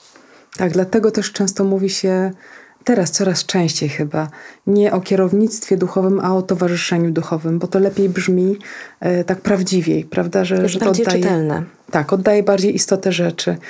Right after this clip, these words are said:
Speaker 1: I może
Speaker 2: Mhm.
Speaker 1: też dlatego, że rzeczywiście coraz częściej się spotykamy z tymi problemami, że ludzie chcą, żeby rzeczywiście im powiedzieć,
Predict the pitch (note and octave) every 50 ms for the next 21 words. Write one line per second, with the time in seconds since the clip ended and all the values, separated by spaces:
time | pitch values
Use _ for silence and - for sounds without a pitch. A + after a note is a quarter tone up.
0 | - - - - _ - B3 B3+ C#4 C#4 C4+ G3+ C4+ B3+ C#4 C4 C4 C4 C4 B3
1 | B3+ B3 A#3 A#3+ A#3 A#3 - - A3+ A3+ - - A3+ - - G#3+ G#3 G3 - -
2 | G#3+ G#3 G#3 - G#3+ - - G3+ - - - G#3 G3+ - G3+ G3 - G3 G3 G3
3 | F#3+ - - - G3 F#3+ F#3+ G3 G3 F#3+ F#3+ G#3+ G#3+ A#3 A#3+ A#3 G#3+ F#3+ G3 F#3+
4 | F3 F#3 F#3 F#3 F#3+ F#3 - - - F#3+ F#3 G3 F#3+ F#3 F#3+ F#3 - - - G#3+
5 | A#3 A#3 - - G3+ F#3+ F#3 F3+ F3+ E3+ F3+ F3+ F3+ F3+ F#3 F3 - -